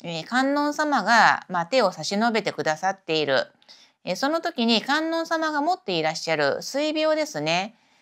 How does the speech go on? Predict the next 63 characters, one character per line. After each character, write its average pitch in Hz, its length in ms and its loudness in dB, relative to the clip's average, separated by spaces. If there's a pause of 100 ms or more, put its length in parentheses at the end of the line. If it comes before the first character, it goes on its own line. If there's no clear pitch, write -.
(160)
命 285 400 0
の 170 140 0
水 165 240 0
を 180 100 2
た 175 140 -10
た 233 180 2
え 185 100 4
た、 139 460 4 (160)
あ、 - 220 -10
水 262 360 -2
瓶 269 260 2
と 254 120 -2
い 247 140 2
う 240 80 2
も 240 160 0
の 208 320 2
を - 60 -2
持 185 140 -2
っ 175 80 -8
て - 140 -10
い 147 120 0
ら 151 100 0
っ 156 40 -8
し - 140 -8
ゃ 170 60 2
っ 165 60 -8 (140)
て、 147 360 4 (460)
ま 277 200 6
あ、 214 40 6
あ 220 40 6
の 208 840 4
ー、 214 40 -2
持 302 100 4
ち 415 100 -2
物 359 200 4
持 294 120 4
っ 339 80 -2
て 214 120 2
い 196 40 2
ら 185 80 6
っ 190 40 0
し - 100 -6
ゃ 220 40 -4
ら 240 80 2
な 220 120 2
い 165 60 0
観 196 260 -2
音 208 120 0
様 214 220 0
も 156 100 -4
い 156 60 -2
ら 180 120 0
っ - 20 -8
し 196 100 -8
ゃ 254 60 -2
る 247 120 -2
ん 185 60 -2
で 143 80 -4
す - 80 -14
け 180 140 -6
れ 147 60 -4
ど 139 100 -4
も、 175 400 2